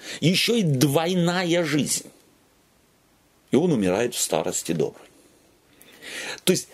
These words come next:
какой может быть зачин в этой книге? То есть автор берёт страдания какого-то человека, у которого жизнь, э, так сказать, провела его через несколько кругов ада. Кстати, круги ада — это фраза, взята из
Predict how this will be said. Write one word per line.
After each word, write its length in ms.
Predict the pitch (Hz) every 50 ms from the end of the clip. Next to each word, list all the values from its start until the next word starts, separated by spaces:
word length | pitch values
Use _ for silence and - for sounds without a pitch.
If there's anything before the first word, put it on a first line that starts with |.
| - -
какой 480 | - 156 156 - - - 302 370 370 359 -
может 500 | - 135 143 165 202 240 202 190 214 180
быть 300 | 151 147 190 202 147 127
зачин 800 | 117 107 123 135 151 - - - - - 208 185 135 104 - - - - -
в 240 | - 104 101 104 107 -
этой 420 | 131 120 113 - - 104 98 87 - - - - - - - - - - - - - - - - -
книге? 420 | - 131 151 151 135 95 - - -
То 100 | - 107
есть 160 | 92 - - - - -
автор 400 | - 135 110 92 - - 107 95
берёт 480 | 87 92 117 117 110 160 220 - - - - - - - - - - - -
страдания 560 | - - - 123 135 175 180 202 202 185 156 -
какого-то 380 | 135 - - 117 104 - 110
человека, 400 | 101 - 127 139 160 208 202 196
у 100 | 202 196
которого 400 | - 170 160 - 196 185 180 196
жизнь, 640 | 160 - 202 208 143 127 143 135 117 - - 120 -
э, 20 |
так 160 | - - 135 -
сказать, 320 | - - 123 113 - - - 127 120 -
провела 360 | 127 135 151 165 160 143 120
его 140 | 107 101 107
через 460 | 107 - - 123 101 95 87 - - - - - - - - - - -
несколько 540 | 127 180 170 - 165 151 - 160 156 156 - _ -
кругов 460 | - - 156 175 139 127 107 - - -
ада. 260 | 92 90 92 95 127
Кстати, 500 | - - - - 147 127 - - 85 73 - - -
круги 300 | - 117 113 87 90 - -
ада — 320 | 98 117 139 156 180 - - - - - -
это 240 | - 110 113 - 160
фраза, 460 | 143 - - 104 101 110 120 151 170
взята 420 | 147 107 80 98 104 123 - 139 120
из 420 | 107 - 113 110 101 - -